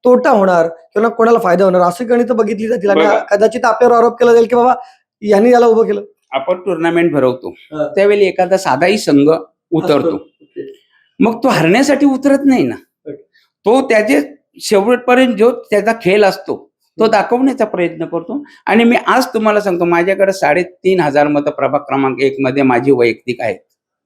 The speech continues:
Speaker 1: ओके. आणि त्या जोरावर शंभर टक्के
Speaker 2: त्या
Speaker 1: तुम्हाला
Speaker 2: जोरावर मी, मा-, मी कुठल्याही पक्षात लढो, अपक्ष लढो, माझा गाव माझ्या बरोबर आहे. तळोजा, मजकूर या प्रभागातला प्रत्येक गाव, माझ्या गावातून मला बाराशे plus मतं मिळणार, अपक्ष उभा राहिलो तरी.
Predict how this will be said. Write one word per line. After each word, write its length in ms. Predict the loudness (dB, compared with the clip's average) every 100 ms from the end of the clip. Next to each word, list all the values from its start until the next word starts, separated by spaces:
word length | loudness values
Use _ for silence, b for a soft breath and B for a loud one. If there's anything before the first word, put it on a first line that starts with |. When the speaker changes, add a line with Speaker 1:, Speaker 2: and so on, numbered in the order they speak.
| _
Speaker 1:
ओके. 300 | -20 -20 -20 _ _ _ _
आणि 80 | -6
त्या 160 | 0 2
जोरावर 380 | 4 4 4 2
शंभर 260 | -2 -4 -2
टक्के 140 | -2
Speaker 2:
त्या 120 | -2 -4
Speaker 1:
तुम्हाला 200 | -2 0
Speaker 2:
जोरावर 260 | 0 -2
मी, 140 | -6 -8 _ _ _ -6
मा-, 380 | -2 0 0 0
मी 260 | 2 2 0 -6 _ _ -10
कुठल्याही 360 | -8 -2 0
पक्षात 400 | 2 0 0 -4 0
लढो, 260 | 2 2 2
अपक्ष 500 | 0 -2 -2 -2 0
लढो, 280 | 0 2 0
माझा 340 | 0 2 0
गाव 200 | 2 2
माझ्या 280 | 2 2 2
बरोबर 420 | 2 2 2 2
आहे. 120 | 2
तळोजा, 500 | 0 -2 0 0 0
मजकूर 440 | 0 -4 -6 -6 -2
या 100 | -2
प्रभागातला 640 | 0 -2 0 -4 -4 -4
प्रत्येक 480 | -2 -4 0 0 0
गाव, 240 | 0 0 0 -8 _ _ _
माझ्या 320 | -4 0 2 2
गावातून 380 | 4 2 0
मला 200 | 0 0
बाराशे 420 | 2 2 0 -2 -4
plus 240 | -4 -6 -4
मतं 240 | -6 -4
मिळणार, 340 | -2 -2 -4 -8 -6
अपक्ष 360 | -2 -2 -2 0
उभा 260 | 2 2
राहिलो 240 | 2 0 0
तरी. 140 | -2